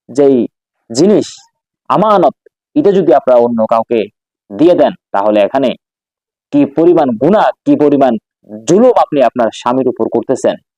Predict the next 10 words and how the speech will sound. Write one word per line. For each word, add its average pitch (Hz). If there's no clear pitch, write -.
এটা -
আল্লাহ 107
ছাড়া 101
আর 98
কেউ 101
জানে 87
না। -
দেখুন, 170
আপনি 120
যদি 143